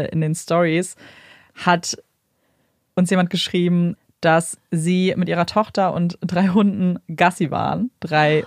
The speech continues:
Border Collies, und die ganze Nachbarsfamilie mit ganz vielen Leuten ihr entgegenkam. Und die Hunde haben dann irgendwie so stark gezogen, dass sie die nicht mehr halten konnte, dann gestürzt ist,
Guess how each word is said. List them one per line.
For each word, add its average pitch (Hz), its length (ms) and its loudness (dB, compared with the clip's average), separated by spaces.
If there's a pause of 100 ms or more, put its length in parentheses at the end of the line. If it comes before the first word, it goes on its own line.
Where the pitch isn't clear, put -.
(100)
Border 170 300 2
Collies, 156 560 -2 (500)
und 170 640 2 (920)
die 170 280 0
ganze 226 260 2
Nachbarsfamilie 196 960 2
mit 170 160 -6
ganz 175 220 -4
vielen 185 140 -2
Leuten 170 240 0
ihr 160 80 -4
entgegenkam. 156 800 -4 (340)
Und 190 220 2
die 202 140 4
Hunde 254 480 2
haben 208 140 2
dann 208 120 2
irgendwie 220 240 2
so 208 140 -4
stark 220 280 -2
gezogen, 254 840 -2
dass 208 300 2
sie 214 220 -4
die 208 100 0
nicht 214 140 0
mehr 220 160 -2
halten 240 220 2
konnte, 214 260 0
dann 196 180 2
gestürzt 226 520 0
ist, 214 240 0